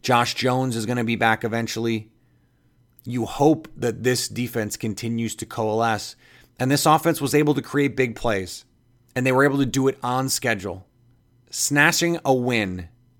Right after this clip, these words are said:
out of the jaws of defeat in week one is a great momentum builder. And Aaron Rodgers said it after the game. "It's great to get a win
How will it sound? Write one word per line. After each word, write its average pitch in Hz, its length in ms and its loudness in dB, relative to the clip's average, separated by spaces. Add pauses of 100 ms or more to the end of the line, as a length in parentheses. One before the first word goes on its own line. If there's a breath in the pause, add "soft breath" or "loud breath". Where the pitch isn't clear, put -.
(440)
out 127 140 4
of 120 80 0
the 113 80 0
jaws 123 400 2
of 117 140 -2
defeat 110 440 -4
in 110 200 -4
week 117 240 -4
one 107 320 -2
is 107 180 -6
a 104 100 -2
great 107 460 -2
momentum 113 720 -2
builder. 101 380 0
And 107 80 -2
Aaron 117 160 -2
Rodgers 113 360 0
said 113 160 -2
it 110 80 -4
after 110 240 0
the 104 100 -4
game. 98 280 -4
"It's - 160 -10
great 139 280 -2
to 120 80 -6
get 113 200 -4
a 113 80 0
win 139 460 0